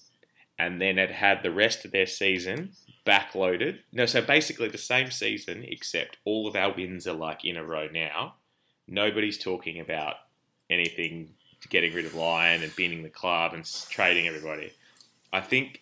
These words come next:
it's purely that we are now having at the back end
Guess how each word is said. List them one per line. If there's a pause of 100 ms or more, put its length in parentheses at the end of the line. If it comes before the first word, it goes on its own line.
(140)
it's
purely
that
we
are
now
having
at
the
back
end